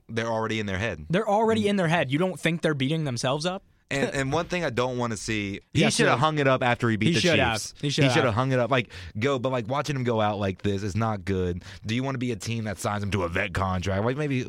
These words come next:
Speaker 1: maybe he still has something. I don't know. I'm really not interested in seeing anymore. Everybody's time comes to an end with a job or with a sport, and maybe this is Tom Brady's time. Don't go anywhere. We are going to finish the show with a crowd favorite called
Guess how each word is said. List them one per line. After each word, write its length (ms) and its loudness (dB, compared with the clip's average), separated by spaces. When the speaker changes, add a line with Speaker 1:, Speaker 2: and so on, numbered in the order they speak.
Speaker 1:
maybe 220 0
he 40 0
still 160 2
has 120 2
something. 260 0
I 60 -2
don't 200 2
know. 60 -2
I'm 160 0
really 140 2
not 140 0
interested 320 -2
in 40 -2
seeing 200 -2
anymore. 300 -4
Everybody's 420 2
time 540 2
comes 300 2
to 120 0
an 80 -2
end 180 -2
with 120 0
a 40 0
job 320 2
or 60 0
with 140 2
a 60 0
sport, 420 0
and 100 -2
maybe 440 4
this 180 2
is 120 0
Tom 280 0
Brady's 320 0
time. 320 -2
Don't 240 4
go 180 4
anywhere. 640 2
We 200 4
are 80 2
going 220 2
to 100 2
finish 420 0
the 140 0
show 480 2
with 180 0
a 60 -6
crowd 360 0
favorite 520 -2
called 340 0